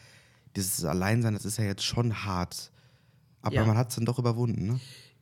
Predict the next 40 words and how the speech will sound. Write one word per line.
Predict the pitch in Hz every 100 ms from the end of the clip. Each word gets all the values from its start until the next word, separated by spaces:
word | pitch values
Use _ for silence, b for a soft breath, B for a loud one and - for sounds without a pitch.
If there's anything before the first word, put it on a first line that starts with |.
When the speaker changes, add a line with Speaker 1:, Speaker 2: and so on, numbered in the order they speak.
| _ -
Speaker 2:
Äh, | 139 143 143
ich | 135
hab | 147
so | - 127
manches | 131 190 - 104
Mal | 113 110 120
abends | - 120 131
da | - 113
gesessen | 117 101 107 120
und | 110
gedacht, | 113 120 B B B
„Was | - -
machst | 120 202 -
du | -
denn | 180 151
jetzt, | 139 139 -
ne, | 151
wenn | 147 143
so | 143 139 B B B
der | 139
alltägliche | 127 139 165 156 156 143 160
Kram | - 143 139 156
erledigt | 139 135 147 160 156 143
war | 143 143
und | 135 139
für | 143
Studium | 139 156 151 151 139
war | 131 117
auch |
nichts | 156 156 -
zu | 147
tun | 143 156 147
oder | 143 143
so, | 135 139
oder | 113 120
ich | 123
hatte | 135 123
keine | - 123 135
Lust | 135 170 -
daran. | 147 143